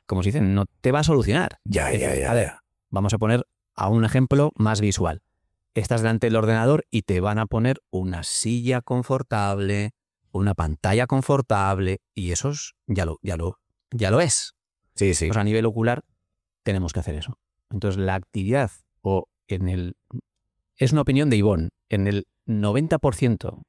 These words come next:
Speaker 1: o el ochenta y cinco por ciento de las quejas de una visión de lejos mala, viene un inconveniente en cerca.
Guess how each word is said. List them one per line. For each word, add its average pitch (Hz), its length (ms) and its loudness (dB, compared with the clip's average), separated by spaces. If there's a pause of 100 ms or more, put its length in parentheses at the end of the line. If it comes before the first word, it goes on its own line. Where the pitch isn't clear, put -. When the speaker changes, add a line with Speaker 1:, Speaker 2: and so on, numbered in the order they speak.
(280)
Speaker 1:
o 92 160 0
el 90 160 -2
ochenta 135 360 2
y 131 40 2
cinco 127 280 2
por 110 160 -2
ciento 90 320 -8
de 95 100 -4
las 92 180 -6
quejas 104 360 -6
de 104 80 -6
una 104 100 -2
visión 98 400 -2
de 95 120 0
lejos 117 420 -2 (560)
mala, 147 460 2 (1040)
viene 104 340 4
un 95 100 6
inconveniente 90 520 4
en 82 100 2
cerca. - 380 -8